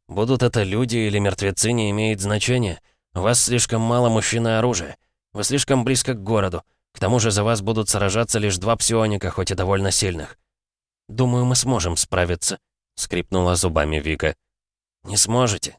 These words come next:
У вас же женщины и дети, их нужно защищать». «Дорогой,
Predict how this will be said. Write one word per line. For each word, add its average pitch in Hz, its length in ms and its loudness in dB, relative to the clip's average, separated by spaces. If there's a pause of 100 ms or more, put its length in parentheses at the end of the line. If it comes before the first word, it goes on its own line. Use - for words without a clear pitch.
(100)
У 95 80 -4
вас 104 200 -2
же 107 140 0
женщины 117 540 0
и 101 40 0
дети, 104 380 -4
их 98 180 -8
нужно 113 300 0
защищать». 98 640 -2 (680)
«Дорогой, 123 480 0